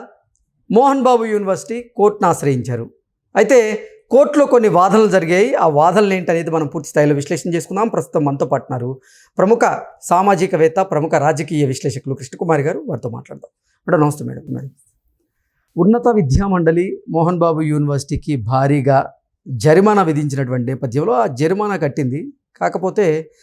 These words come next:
మోహన్ బాబు యూనివర్సిటీ విద్యార్థుల దగ్గర నుంచి అదనంగా ఇరవై ఆరు కోట్ల పదిహేడు లక్షల రూపాయల ఫీజు రూపంలో వసూలు చేసినట్లుగా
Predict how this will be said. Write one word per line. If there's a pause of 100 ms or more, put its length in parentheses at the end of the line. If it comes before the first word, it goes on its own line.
(280)
మోహన్
బాబు
యూనివర్సిటీ (920)
విద్యార్థుల
దగ్గర
నుంచి
అదనంగా (240)
ఇరవై
ఆరు
కోట్ల (680)
పదిహేడు
లక్షల
రూపాయల
ఫీజు
రూపంలో
వసూలు
చేసినట్లుగా